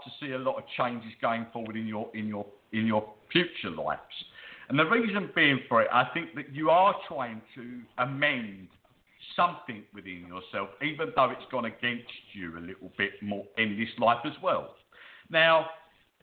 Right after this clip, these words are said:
when I say going against you, I think that you already understand what I mean by that, certain things that's happened in your life already. But when I, when I feel this, I feel like ne-, the next life you have, it won't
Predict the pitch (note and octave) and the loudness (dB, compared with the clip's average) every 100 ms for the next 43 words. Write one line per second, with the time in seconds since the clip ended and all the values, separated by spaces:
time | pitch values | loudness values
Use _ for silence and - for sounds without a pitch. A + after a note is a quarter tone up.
0 | - D#3+ G3+ G3+ F3+ D3+ D3+ C#3 B2 C3 | -12 2 4 4 0 2 2 0 -2 -2
1 | C#3+ C#3 - - G2+ A2 - C#3 - A#2+ | -4 -4 -14 -6 2 2 2 -8 -6 -12
2 | A#2+ C3+ B2 A#2+ A2+ A2+ - - B2 G#2 | -6 -6 -4 2 2 0 -6 2 4 4
3 | F#2 G#2 G#2 G#2+ A#2+ A2+ F#2 F#2 F#2 - | 0 0 0 0 -4 -2 2 4 4 0
4 | - - G#2+ - F#2+ - G#2+ F#2+ - - | -6 2 2 2 -10 -8 -8 -8 -12 -12
5 | - G#2 - G2 F#2 F2+ F2+ F2 F2+ F#2 | 0 0 0 -10 -8 -6 -2 -2 4 4
6 | - F#2+ B2+ A#2+ F#2+ G#2+ - - - - | 4 -2 0 0 -2 -4 -4 -18 -20 -20
7 | _ D3 E3+ D#3+ C3+ E3+ E3 - G3+ G3 | _ 2 4 2 2 2 2 0 -6 -4
8 | B2+ B2 - C3+ - - E3+ D#3+ C#3 - | -6 -8 -4 -4 -4 -6 -4 2 2 2
9 | C3+ - E3 - - D3 D3+ F3 F3+ - | -12 -2 -2 -2 -16 -10 -4 -4 -6 -10
10 | D#3 D3 C#3 C#3 C3 D3+ A#2 - C3 - | 2 2 2 -8 0 2 2 0 -12 -12
11 | A2+ D3+ | 0 0